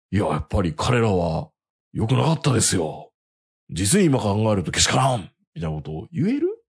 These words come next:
でもそのせ-、決断を、あと五年ぐらいしたら迫られるかもしれないですね、日本人全体が。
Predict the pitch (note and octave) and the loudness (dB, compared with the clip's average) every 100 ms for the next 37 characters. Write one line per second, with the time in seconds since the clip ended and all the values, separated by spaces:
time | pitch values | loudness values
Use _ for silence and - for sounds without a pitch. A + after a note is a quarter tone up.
0 | _ _ _ _ - D3+ A2 - C4+ C4+ | _ _ _ _ -4 0 0 -2 -2 0
1 | C#4 C#4 A#3+ - C4 A#3 A3+ A3+ A#3+ G3 | -2 -4 -6 -4 0 0 2 2 4 4
2 | E2+ E2 - _ A2 C3 A2 C3+ A#3+ C4+ | 2 -2 -8 _ -4 -2 2 2 2 0
3 | C4+ E3 - D#2+ D2 - - F3 B3 B3+ | 0 0 0 -2 -4 -6 -2 0 0 -2
4 | B3 B3 E3+ D#2 D3 C#2+ G2+ G2+ E2+ E2+ | -2 -2 -2 -2 -4 -4 -2 -2 -2 -2
5 | F2 D#2+ D#2 - E2 E2+ D2+ D#2 D#2+ - | -2 -2 -4 -6 -4 -4 -2 -2 -2 -6